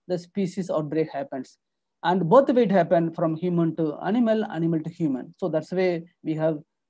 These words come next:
many, uh, pandemic disease, which Ebola to any other disease recently, which emerged, also come from this kind of,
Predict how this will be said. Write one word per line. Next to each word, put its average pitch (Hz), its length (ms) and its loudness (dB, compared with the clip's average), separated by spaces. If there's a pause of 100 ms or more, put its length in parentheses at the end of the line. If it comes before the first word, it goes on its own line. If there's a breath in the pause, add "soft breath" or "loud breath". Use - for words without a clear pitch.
(180)
many, 190 500 2
uh, 156 400 -2
pandemic 156 380 -2
disease, 151 320 -6
which 151 160 -8
Ebola 147 800 -2
to 151 80 -4
any 147 260 -2
other 147 140 -4
disease 147 400 -6
recently, 160 480 -2
which 143 180 -8
emerged, 175 640 0 (300)
also 170 380 -2
come 156 240 -4
from 151 220 -4
this 151 140 -10
kind 151 220 -6
of, 147 160 -4